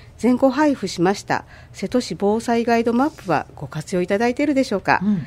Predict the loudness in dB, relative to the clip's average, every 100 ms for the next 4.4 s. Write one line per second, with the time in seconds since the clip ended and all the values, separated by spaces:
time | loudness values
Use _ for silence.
0 | -10 -20 -20 -2 0 2 0 0 0 4
1 | 4 4 2 2 0 0 2 0 -4 -8
2 | -10 -20 -20 -4 2 2 2 -2 -2 -4
3 | -8 -2 0 2 0 -4 -2 0 0 -2
4 | -2 2 2 2